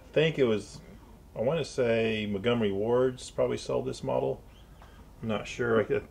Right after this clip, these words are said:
the model number looked very odd. Uh, I rem-, I do remember looking these things up on the film cards back in the day for looking up parts. Um,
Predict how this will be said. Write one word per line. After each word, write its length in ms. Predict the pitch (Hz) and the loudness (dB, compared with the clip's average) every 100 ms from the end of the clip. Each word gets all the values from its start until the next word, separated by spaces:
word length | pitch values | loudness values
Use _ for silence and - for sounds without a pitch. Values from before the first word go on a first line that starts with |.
| - | -12
the 280 | 175 113 107 | -8 -2 -2
model 320 | 110 113 113 | 6 6 6
number 240 | 117 110 | 4 2
looked 160 | 107 101 | 2 2
very 260 | 107 101 104 | 4 4 4
odd. 420 | 98 104 107 107 - - - - - - - | 8 8 8 2 -12 -20 -20 -18 -16 -12 -6
Uh, 40 | |
I 140 | 104 101 | -4 -2
rem-, 260 | 101 104 110 | -2 0 0
I 60 | |
do 160 | 101 113 | 2 2
remember 320 | 107 107 104 | 2 4 4
looking 240 | 101 98 | 4 2
these 180 | 104 95 | -2 -4
things 320 | - 107 95 | -2 -2 2
up 380 | 98 98 - - - | 4 4 0 -12 -6
on 120 | 101 | -4
the 80 | 92 | -2
film 260 | 110 104 | 0 0
cards 500 | 101 104 95 90 87 | 0 0 0 -2 -6
back 260 | - 101 98 | -4 -2 -2
in 60 | 98 | -2
the 80 | |
day 200 | 95 98 | 0 2
for 160 | 95 101 | 2 0
looking 280 | 95 98 95 | 0 -2 -4
up 160 | - | -4
parts. 520 | - 101 90 - - - - - - - - - | 2 2 2 -8 -16 -16 -16 -18 -20 -20 -20 -12
Um, 520 | - 104 98 95 92 | -4 0 0 0 -2